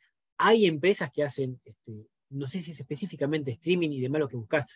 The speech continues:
pero en televisación y en retransmisión hay, y las encontrás en Google,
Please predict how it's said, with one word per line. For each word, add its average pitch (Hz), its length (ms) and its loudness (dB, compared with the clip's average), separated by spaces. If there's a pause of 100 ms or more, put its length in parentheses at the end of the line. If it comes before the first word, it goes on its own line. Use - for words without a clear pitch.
(420)
pero 127 500 2
en 147 120 -2
televisación 147 580 4
y 151 60 0
en 139 60 -4
retransmisión 135 540 0 (100)
hay, 156 320 4 (200)
y 147 80 -4
las 143 140 0
encontrás 196 320 -2
en 220 80 0
Google, 196 320 4